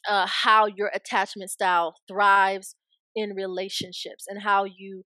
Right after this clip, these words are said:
maneuver in relationships, because my life has changed so much, and I have been able to he-, really look at, I can't say heal because we all know healing is a process. It's an onion, one layer, one layer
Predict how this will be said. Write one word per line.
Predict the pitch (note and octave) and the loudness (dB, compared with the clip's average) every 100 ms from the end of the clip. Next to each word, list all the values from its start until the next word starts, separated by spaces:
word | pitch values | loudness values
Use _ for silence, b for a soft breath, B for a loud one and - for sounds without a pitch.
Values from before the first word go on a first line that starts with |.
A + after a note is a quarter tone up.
| b b b | b b b
maneuver | G3+ G3 G#3 G#3 F#3+ - - | -8 -4 -4 -4 -8 -10 -10
in | G#3 F3+ | -10 -10
relationships, | F3+ F3 F#3 - E3+ - F3 - - | -10 -8 -8 -8 -10 -10 -10 -10 -14
because | F#3 - - G3 F3+ F3 E3+ - _ _ _ | -14 -16 -6 -2 -2 -2 -8 -14 _ _ _
my | F#3+ G#3 | 2 4
life | A#3+ F#3 F#3+ - | 6 4 0 -8
has | D#3+ - | -12 -10
changed | - - A3+ F#3 F3 - - - _ _ _ - | -8 -4 -4 -6 -12 -18 -20 -20 _ _ _ -14
so | - - B3 | -4 2 4
much, | A3+ G3 F#3+ - - - B B B G#3+ | 2 -2 -6 -10 -12 -12 B B B -4
and | G#3+ | 0
I | A3+ | 0
have | A3+ | 0
been | A3 G#3+ | -4 -6
able | G#3 G3+ G3 F#3+ - | -8 -8 -12 -12 -12
to | A3+ | -10
he-, | G3+ - - - | -10 -12 -16 -8
really | A#3+ C#4+ B3+ G3 | -4 -4 -6 -8
look | G3 A3 C4+ | -8 -6 -2
at, | C4+ C#4+ | 0 2
I | G#3 | 0
can't | A3 D4+ C4+ - | -2 -6 -4 -4
say | A#3 G3 | -4 -6
heal | G3 G#3 G3 G#3 | -6 -6 -6 -6
because | G#3 - G3 G3+ | -10 -14 -16 -10
we | G3+ | -6
all | F#3+ | -6
know | F#3+ F3+ F#3 | -6 -10 -8
healing | G#3 G3 G3 F3 | -6 -6 -8 -10
is | E3 | -12
a | - - | -12 0
process. | F3+ F#3+ F3 D3 | 0 0 -6 -12
It's | F3 - | -12 -14
an | E3 - | -14 -10
onion, | G3 F#3+ F3+ G3+ b b b _ - | -8 -8 -14 -18 b b b _ -6
one | G#3+ G3+ | -4 -2
layer, | G3 G3 F#3 F#3+ _ _ F3+ | -4 -2 -4 -8 _ _ _
one | F3+ G3+ G3 | -4 -4 -4
layer | F#3+ F#3 F3+ F3 | -6 -6 -6 -8